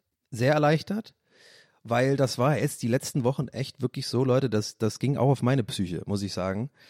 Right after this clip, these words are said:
Ich will jetzt nicht groß rumheulen, es war jetzt auf jeden Fall aushaltbar, ja, es war jetzt nicht so, dass ich jetzt wirklich komplett krass gelitten habe, aber ich muss sagen, ich habe wirklich schlecht geschlafen,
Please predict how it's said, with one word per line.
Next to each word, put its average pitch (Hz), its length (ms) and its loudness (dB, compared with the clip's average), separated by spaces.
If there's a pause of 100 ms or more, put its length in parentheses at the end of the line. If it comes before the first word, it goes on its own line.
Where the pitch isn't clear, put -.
(440)
Ich - 220 -6
will 135 80 4
jetzt 151 200 4
nicht 147 200 2
groß 143 320 2
rumheulen, 170 560 4
es 127 160 -2
war 127 120 0
jetzt 120 180 -2
auf 123 100 -8
jeden 143 100 0
Fall 101 140 -4
aushaltbar, 107 800 0
ja, 107 180 0
es 110 160 -6
war 101 120 0
jetzt 101 180 -4
nicht 135 180 -2
so, 120 300 2 (480)
dass 104 180 -2
ich 110 140 -4
jetzt - 180 -4
wirklich 104 300 -8
komplett 110 560 -6
krass 131 260 -4
gelitten 101 400 -2
habe, 98 320 -2
aber 131 300 -2
ich - 100 -8
muss 139 160 -6
sagen, 151 220 -2
ich 139 100 -6
habe 127 160 -6
wirklich 151 260 -2
schlecht 156 280 -2
geschlafen, 139 560 -4